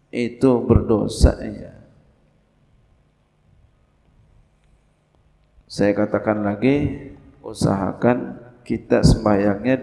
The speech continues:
di awal waktu. Kenapa? Karena kata Nabi, ya,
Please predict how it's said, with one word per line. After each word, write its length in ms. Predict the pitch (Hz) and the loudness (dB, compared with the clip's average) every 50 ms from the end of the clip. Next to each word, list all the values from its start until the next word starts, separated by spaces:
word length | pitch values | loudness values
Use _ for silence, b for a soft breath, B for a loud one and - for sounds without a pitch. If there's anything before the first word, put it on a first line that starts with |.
| - | 0
di 80 | 110 104 - - | 0 0 0 0
awal 640 | 104 104 101 101 113 127 143 175 175 170 - - - - - - - - - - _ _ - - | 0 0 0 2 2 4 4 4 2 0 -4 -8 -14 -16 -18 -20 -20 -20 -20 -20 _ _ -12 -6
waktu. 880 | - 107 104 95 - - - - - - - 98 85 87 90 - - | -6 -4 -4 -6 -8 -16 -20 -20 -8 -4 -2 -2 -2 -4 -8 -2 0
Kenapa? 360 | - 113 123 139 147 143 139 127 - - - - - - - - | 0 2 4 4 2 2 2 0 -2 -6 -12 -16 -18 -20 -12 -6
Karena 320 | - 110 104 107 110 107 104 | -6 -4 -4 -6 -8 -12 -8
kata 320 | - 110 104 - - 98 | -6 -6 -2 0 -2 -2
Nabi, 480 | 101 110 113 113 117 139 165 - - - - - - - | 0 -2 -2 0 2 2 2 2 0 -4 -10 -16 -16 -14
ya, 320 | - 120 120 135 147 147 | -10 -8 -6 -6 -6 -8